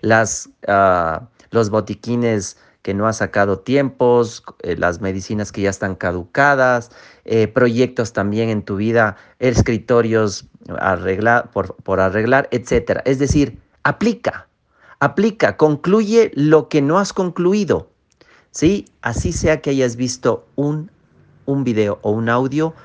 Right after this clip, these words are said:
lo importante es que lo pongas en práctica. No se trata de que mañana te trates de igualar todo y solo aprendas y no, y no practiques, ¿ok? Lo que me encanta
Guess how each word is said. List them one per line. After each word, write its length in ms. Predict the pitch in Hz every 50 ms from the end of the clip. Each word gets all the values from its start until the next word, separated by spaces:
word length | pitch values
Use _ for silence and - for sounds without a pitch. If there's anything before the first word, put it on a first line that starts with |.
| - _ -
lo 60 | 123
importante 760 | 120 104 113 110 101 - - 131 143 147 143 - 160 - -
es 300 | - 117 117 120 - -
que 100 | - -
lo 160 | 107 95 90 -
pongas 400 | - 131 131 127 107 95 - 92
en 120 | 85 80
práctica. 500 | - 80 76 - - - - - - - - - - -
No 200 | - 147 208 226
se 120 | - 233
trata 380 | - - 190 185 180 - 180 165
de 140 | 160 151 -
que 100 | 151 143
mañana 500 | 135 131 131 131 127 120 113 107 101 - _ _ _ _ _ _ - - -
te 120 | 120 113
trates 400 | - - 113 120 117 - 117 104
de 100 | 98 101
igualar 440 | 98 92 98 101 98 104 110 107 113
todo 480 | - _ - 120 120 123 107 87 - - - - - - _ _ -
y 240 | - 131 139 131 123
solo 340 | - - 139 139 139 139 127
aprendas 720 | 110 - - 135 127 139 151 156 143 120 107 107 - - _ -
y 80 | 110
no, 380 | 107 104 113 113 113 110 - _
y 80 | - 104
no 180 | 101 101 104
practiques, 760 | - - - - - - - - _ - - - - - - _ _ _ _ _ _ -
¿ok? 160 | 110 - - 127 147 151 151 - - - - _ _ _ _ -
Lo 120 | 113 113
que 80 | - 117
me 100 | 107 104
encanta 640 | 101 95 - 139 151 160 147 - - 98 87 - _